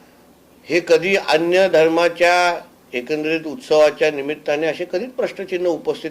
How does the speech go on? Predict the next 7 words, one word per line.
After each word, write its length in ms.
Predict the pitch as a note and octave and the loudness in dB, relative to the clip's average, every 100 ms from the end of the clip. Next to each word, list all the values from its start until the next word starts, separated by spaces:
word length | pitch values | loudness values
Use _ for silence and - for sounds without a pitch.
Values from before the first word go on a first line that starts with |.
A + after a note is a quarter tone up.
| - | -4
करत 340 | C#3 B2 B2+ | -2 -2 -4
नाहीत. 280 | G#2+ F#2 _ _ _ _ _ _ _ _ _ _ - | -14 -14 _ _ _ _ _ _ _ _ _ _ -10
म्हणून 220 | A2+ E3+ | -2 -2
मी 220 | G3 G3+ | 0 -2
तो 180 | G3+ G#3 | 0 0
ट्विटमध्ये 600 | G3+ F3+ F3+ F3+ F3 F3 | 0 0 -2 0 -2 0
विचारलं, 760 | E3 C#3+ B2+ C3+ C3 A#2 G#2+ | -2 -4 -2 0 0 0 -2